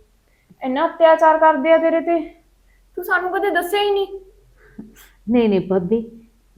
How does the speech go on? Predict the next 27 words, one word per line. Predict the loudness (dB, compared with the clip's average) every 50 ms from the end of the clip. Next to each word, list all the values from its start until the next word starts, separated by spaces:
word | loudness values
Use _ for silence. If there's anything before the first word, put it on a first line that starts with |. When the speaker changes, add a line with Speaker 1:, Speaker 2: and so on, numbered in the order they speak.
| _ _
Speaker 2:
ਕੋਈ | 8 10 10 10 10
ਗੱਲ | 8 4 0 0
ਨਹੀਂ। | -2 -4 -6 -10 -16 -20 _ _ _ _ _ _ _ _ _ _ _ _ _ _ _ -16 -14 -10 -10 -10 -10 -10 -14 -20 _ _ _ _ -8
ਇਹ | -2 0
ਤਾਂ | 2 4
ਛੋਟੀਆਂ | 6 6 4 4 4 0
ਛੋਟੀਆਂ | 0 -2 -2 -2 -2 -2
ਗੱਲਾਂ | 0 0 0 0 0
ਨਾ | -2 -4 -4 -4 -2
ਘਰਾਂ | -2 -2 -2
'ਚ | -2
ਹੁੰਦੀਆਂ | -4 -4 -4 -4 -4 -2 -2 -2
ਰਹਿੰਦੀਆਂ | -2 -4 -4 -4 -4 -4 -4
ਨੇ, | -6 -10 -14 _ _ _ _ _ -6
ਮੈਂ | -4 -2
ਤੁਹਾਨੂੰ | -2 0 -2 -2 0
ਤਾਂ | 0 2 2 2
ਨਹੀਂ | 2 2
ਦੱਸਿਆ। | 2 2 0 2 0 -2 -2 -4 -6 -12 -20 _ _ _
Speaker 1:
ਛੋਟੀਆਂ | -12 -6 -2 2 2 2 2 2 2 2 2 2
ਗੱਲਾਂ? | 2 4 6 4 4 4 2 0
ਤੈਨੂੰ | 0 0 2 2 2
ਇਹ | 2 0 2
ਛੋਟੀਆਂ | 2 2 2 2 2 2 2
ਗੱਲਾਂ | 2 4 4 6 6
ਲੱਗਦੀਆਂ | 8 8 6 6 4 0 0 0 0 2
ਗਾ? | 0 -4 -4